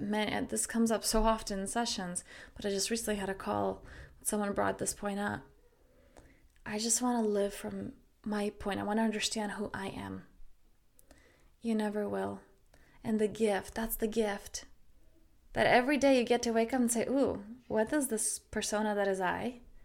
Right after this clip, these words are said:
What do they wanna do today? What are they passionate about today? What excites them today?"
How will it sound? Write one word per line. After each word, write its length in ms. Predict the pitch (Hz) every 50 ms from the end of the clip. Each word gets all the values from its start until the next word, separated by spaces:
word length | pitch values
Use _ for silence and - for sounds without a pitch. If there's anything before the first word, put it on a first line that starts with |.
| - - - - -
What 80 | -
do 80 | - 269
they 140 | 277 311 285
wanna 240 | 254 226 208 202
do 120 | 190 202 202
today? 440 | 208 - 208 - - - - - - - - - - - - - - - - -
What 120 | - 220 233
are 40 |
they 140 | 247 269 277
passionate 500 | 269 - 226 214 208 - - - 214 208
about 240 | 196 - 185 185 190
today? 320 | - 202 - 98 - 220 - - - - - -
What 120 | - 233
excites 440 | 262 254 247 - - 190 196 202 -
them 180 | - 185 190 190
today?" 400 | - 208 196 190 180 - -